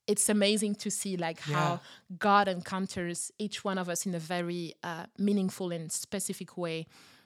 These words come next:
Speaker 1: And, um, the supernatural doesn't have to look extraordinary,
Speaker 2: Yeah.
Speaker 1: per se, you know?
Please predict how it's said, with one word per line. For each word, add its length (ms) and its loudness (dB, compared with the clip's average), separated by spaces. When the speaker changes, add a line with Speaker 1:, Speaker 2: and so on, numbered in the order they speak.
Speaker 1:
And, 320 0
um, 380 0
the 80 0
supernatural 920 0
doesn't 260 0
have 180 -4
to 100 -10
look 160 -6
extraordinary, 800 -6
Speaker 2:
Yeah. 160 2
Speaker 1:
per 120 0
se, 180 -4
you 60 -8
know? 220 -2